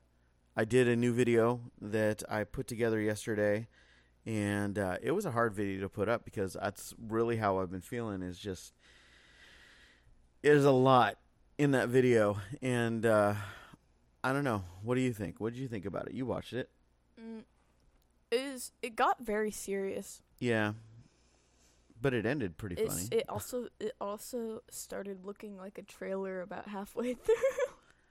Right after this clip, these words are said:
Speaker 1: Yeah. Yeah, it got pretty, yeah. I, I don't know, but that's how I am, right? 'Cause, I mean, that's kind of my level of intensity. Like, I just sit there and start talking about things, and the more I talk about it, the more intense I get about it, right?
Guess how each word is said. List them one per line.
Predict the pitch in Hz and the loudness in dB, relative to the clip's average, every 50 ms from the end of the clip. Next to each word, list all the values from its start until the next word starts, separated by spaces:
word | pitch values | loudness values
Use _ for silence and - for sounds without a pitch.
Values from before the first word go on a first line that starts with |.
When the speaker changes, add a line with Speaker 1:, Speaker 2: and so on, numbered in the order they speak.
| _ _ _ _ _ _ _ _ _ _ _ _ _ _ _ _ _ _ _ _ | _ _ _ _ _ _ _ _ _ _ _ _ _ _ _ _ _ _ _ _
Speaker 1:
Yeah. | 123 127 135 139 151 160 160 165 165 151 143 - _ _ _ _ _ _ _ _ _ _ - | 0 2 4 4 4 2 2 0 -2 -6 -10 -14 _ _ _ _ _ _ _ _ _ _ 2
Yeah, | 139 156 165 160 151 135 | 4 6 8 8 8 6
it | 107 139 | 4 2
got | 139 147 151 170 - | 0 0 -2 -2 -4
pretty, | - - 175 165 160 156 147 131 - - - - | -2 0 0 2 2 2 2 0 -2 -4 -6 -4
yeah. | 120 120 131 127 120 113 104 98 95 95 92 - _ - | -2 2 4 4 6 6 4 4 2 0 -4 -10 _ -6
I, | - 117 127 127 113 - 104 | -2 -2 0 0 -2 -2 0
I | 110 117 | 0 2
don't | 127 139 | 2 0
know, | 135 117 | -2 -2
but | 113 120 123 | -2 -2 0
that's | - 175 208 - | 0 0 0 0
how | 214 208 202 | -2 -2 0
I | 170 185 214 180 | -2 -2 -2 -4
am, | 127 101 101 104 - - | -4 -6 -6 -8 -10 -10
right? | - 120 - 120 143 170 - | -8 -8 -6 -6 -6 -8 -8
'Cause, | - 143 135 | -10 -10 -8
I | 143 147 | -6 -6
mean, | 151 151 143 | -4 -4 -4
that's | 143 147 - | -6 -6 -6
kind | - 160 151 151 | -4 -4 -2 -2
of | 143 | -2
my | 135 139 139 | -2 -2 0
level | 131 127 127 131 127 127 123 | 2 2 2 2 2 2 0
of | 123 113 | 0 0
intensity. | 113 107 101 - 120 120 120 - 113 92 92 98 | -2 -4 -4 -4 -4 -4 -6 -6 -6 -4 -4 -4
Like, | 104 104 101 - 107 | -2 -2 -2 0 2
I | 104 107 | 0 0
just | 104 107 - | 0 -4 -8
sit | - 127 113 | -8 -6 -4
there | - 113 | -2 -4
and | 110 101 | -2 -2
start | - 123 110 | -2 -2 0
talking | - 120 117 113 | 0 -2 -2 0
about | 117 107 107 104 - | 0 0 0 0 -2
things, | 117 110 107 98 | -4 -6 -6 -6
and | 98 101 | -6 -6
the | 98 | -4
more | 98 101 104 104 | -2 -2 0 -2
I | 104 | -2
talk | 98 110 110 104 101 | -2 -2 -2 -2 -4
about | 104 92 92 92 92 | -4 -2 0 0 0
it, | 90 90 - - _ _ _ _ _ _ _ _ _ _ _ _ _ _ _ _ | 0 -2 -4 -6 _ _ _ _ _ _ _ _ _ _ _ _ _ _ _ _
the | - 117 120 | -8 -6 -4
more | 113 110 110 107 104 | -4 -4 -4 -4 -6
intense | 101 - 110 110 101 113 | -6 -8 -10 -8 -6 -6
I | 98 | -6
get | 90 90 87 87 | -6 -6 -8 -8
about | 87 90 90 92 95 | -8 -8 -8 -8 -6
it, | 92 - | -6 -6
right? | 101 95 98 107 120 - | -4 -4 -4 -4 -6 -8